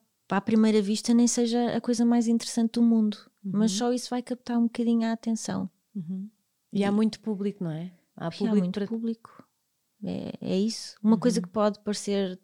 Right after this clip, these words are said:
Speaker 1: estranha agora,
Speaker 2: Uhum.
Speaker 1: se calhar se tu começas a ver muito,
Speaker 2: Uhum.
Speaker 1: vai-te deixar de parecer assim tão estranha, não é? Então é não ter um,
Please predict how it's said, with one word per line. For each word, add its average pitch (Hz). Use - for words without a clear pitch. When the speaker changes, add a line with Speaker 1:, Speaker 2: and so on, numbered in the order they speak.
Speaker 1:
estranha 175
agora, 156
Speaker 2:
Uhum. 185
Speaker 1:
se -
calhar 202
se 196
tu 202
começas 196
a 175
ver 170
muito, 170
Speaker 2:
Uhum. 180
Speaker 1:
vai-te 220
deixar 233
de 226
parecer 233
assim 233
tão 226
estranha, 202
não 190
é? 185
Então 226
é 233
não 233
ter 233
um, 226